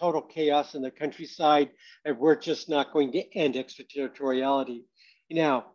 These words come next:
that was a huge embarrassment for the government. It was a huge embarrassment for the, you know, the Republican government in that, you know, was trying to find its place in the world, you know. And so, I mean,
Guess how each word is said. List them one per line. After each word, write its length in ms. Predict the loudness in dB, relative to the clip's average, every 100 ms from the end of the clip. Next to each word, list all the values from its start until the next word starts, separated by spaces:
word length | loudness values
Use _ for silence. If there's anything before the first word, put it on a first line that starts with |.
| _ 0
that 160 | 2
was 140 | 4 2
a 60 |
huge 760 | 0 -2 -2 4 8 8 6 -2
embarrassment 680 | -4 2 4 4 2 -6 -6
for 80 |
the 60 | -8
government. 420 | -4 -4 -6 -12 _ _ -12
It 60 | -8
was 140 | -6
a 60 | -8
huge 920 | -10 -10 4 8 10 8 6 2 -12 _ _ -8
embarrassment 720 | -4 2 6 6 6 0 -4
for 360 | 0 2 2 0
the, 140 | -2 -2 0 0 0 -2
you 80 | -2
know, 120 | 0
the 100 | 0
Republican 600 | 0 -2 0 -2 -2 -4
government 460 | -2 -4 0 0 2
in 160 | -2 0
that, 260 | 0 0 -4 _ _ _
you 80 | -6
know, 120 | -2
was 180 | 0 -2
trying 280 | -2 0 0
to 60 | 0
find 260 | 0 2
its 140 | 0 -4
place 360 | -4 -2 -4
in 100 | -6
the 80 | -6
world, 640 | -2 2 6 6 6 2 _ _ _ _ _
you 100 | -6
know. 280 | 0 0 0
And 200 | -2 -4
so, 360 | 2 4 2 -2 -8
I 80 |
mean, 340 | -2 0 0